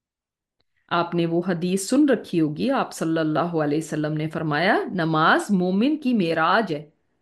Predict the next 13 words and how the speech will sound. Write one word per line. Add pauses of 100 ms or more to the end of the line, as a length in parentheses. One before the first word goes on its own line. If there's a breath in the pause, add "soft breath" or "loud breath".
(600)
तो (280)
दरअसल
हम
अल्लाह
ताला
के
करीब
आसमानों
पे
जा
तो
नहीं
सकते,